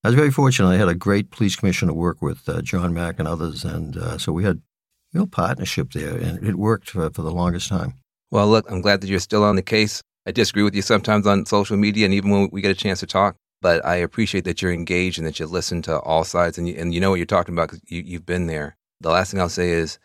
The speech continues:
Speaker 2: the thing I like about you the most is your relationship with Connie Rice.
Speaker 1: Oh, I said, well, very special woman, very special woman.
Speaker 2: She is a, she is a no-joke, tough, tough civil rights attorney.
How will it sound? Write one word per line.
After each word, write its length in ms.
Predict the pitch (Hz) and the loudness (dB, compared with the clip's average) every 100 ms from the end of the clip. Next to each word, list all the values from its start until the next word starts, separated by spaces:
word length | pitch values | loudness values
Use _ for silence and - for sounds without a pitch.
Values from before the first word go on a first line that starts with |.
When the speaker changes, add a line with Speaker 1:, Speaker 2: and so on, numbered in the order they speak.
| _ _ _ | _ _ _
Speaker 2:
the 160 | - | -8
thing 220 | - 127 120 | 0 2 4
I 60 | |
like 240 | 113 107 95 | 4 4 2
about 260 | 95 85 | 2 2
you 140 | 95 87 | 0 -2
the 80 | |
most 500 | 85 85 80 - - - | -2 0 0 -4 -14 -10
is 220 | 85 76 | -8 -4
your 120 | 85 | -2
relationship 340 | 90 85 85 | 0 -2 -4
with 100 | 76 | -6
Connie 300 | - 82 78 | -4 -4 -4
Rice. 340 | 76 67 65 - _ 98 | -4 -4 -6 -16 _ -2
Speaker 1:
Oh, 140 | 98 | 0
I 60 | 101 | 2
said, 180 | 104 | 2
well, 260 | 92 95 92 - | 2 2 0 2
very 220 | 131 127 | 4 6
special 340 | 143 127 120 | 4 2 4
woman, 300 | 104 87 82 - | 2 2 -2 -2
very 260 | 107 101 98 | 0 2 2
special 340 | 95 90 85 | 2 2 0
woman. 180 | 85 85 | -2 0
Speaker 2:
She 160 | 110 | 4
is 100 | 95 | 4
a, 100 | 90 | 2
she 140 | - 104 | 0 0
is 100 | 90 | 2
a 100 | 85 | 2
no-joke, 760 | 90 101 113 104 104 101 95 _ - | 2 2 2 0 2 4 2 _ -8
tough, 420 | - 123 117 - _ - | 0 2 2 -2 _ -2
tough 320 | 107 104 - | 2 2 2
civil 260 | 104 98 | 0 4
rights 260 | 95 92 - | 4 4 0
attorney. 520 | 92 101 87 87 87 | -6 0 2 0 -4